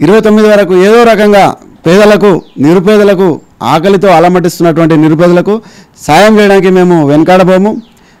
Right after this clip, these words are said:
మేము కార్యాచరణ ప్రకటించుకున్నాం. నిన్న కూడా రోడ్ల మీద నడుచుకుంటూ వెళ్ళే వాళ్ళకు అరటి పండ్లు,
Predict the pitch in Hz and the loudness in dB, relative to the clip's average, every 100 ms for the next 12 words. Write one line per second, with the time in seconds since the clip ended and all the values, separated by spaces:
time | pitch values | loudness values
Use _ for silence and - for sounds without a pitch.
0 | - 151 170 156 151 185 208 208 175 180 | -4 0 0 0 0 0 0 0 0 0
1 | 196 202 180 202 208 - - _ - 170 | 0 -2 -2 -2 -2 -6 -18 _ -4 0
2 | 220 240 233 220 196 - - _ - _ | 2 2 2 2 0 -6 -20 _ -20 _
3 | _ _ _ _ _ - 180 226 214 208 | _ _ _ _ _ -4 0 2 2 2
4 | 196 - - _ _ _ - 151 - 226 | 0 -2 -10 _ _ _ -6 -4 -2 0
5 | 214 208 208 196 190 170 170 - - - | 0 2 2 2 0 0 -2 -6 -20 -20
6 | - 147 190 214 190 196 208 196 | -8 -4 0 0 0 0 0 -2